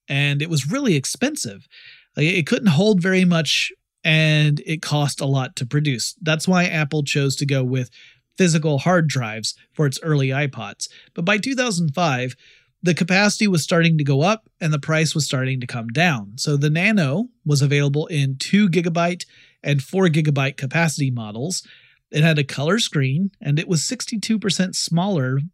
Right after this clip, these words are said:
than the iPod Mini was, which in turn was smaller than the standard iPod. A few months after it debuted, the Nano would replace the Mini, and Apple would just discontinue the Mini model entirely. Also, two thousand five was when the iPod Shuffle came out.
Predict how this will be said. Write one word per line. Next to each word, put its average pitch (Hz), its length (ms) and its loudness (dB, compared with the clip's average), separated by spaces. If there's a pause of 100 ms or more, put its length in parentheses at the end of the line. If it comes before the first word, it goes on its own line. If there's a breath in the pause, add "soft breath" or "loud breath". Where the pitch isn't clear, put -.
than 151 140 2
the 151 100 4
iPod 147 400 0
Mini 196 320 2
was, 110 340 -4
which 147 200 -2
in 170 160 -2
turn 196 320 2
was 160 180 2
smaller 135 400 0
than 135 220 2
the 147 160 2
standard 160 520 0
iPod. 107 500 -10 (800 loud breath)
A 170 120 -2
few 254 180 4
months 240 300 0
after 202 260 2
it 185 140 0
debuted, 165 500 2
the 160 160 2
Nano 156 380 2
would 151 200 2
replace 147 520 0
the 165 100 0
Mini, 151 420 2 (220)
and 131 320 -2
Apple 143 240 -2
would 143 100 2
just 135 220 -2
discontinue 131 920 -2
the 143 140 2
Mini 147 320 2
model 123 460 -2
entirely. 135 720 0 (500)
Also, 285 320 0
two 269 160 0
thousand 214 300 2
five 202 180 4
was 170 140 4
when 185 140 4
the 180 180 2
iPod 175 460 0
Shuffle 190 560 0
came 139 300 0
out. 101 360 -10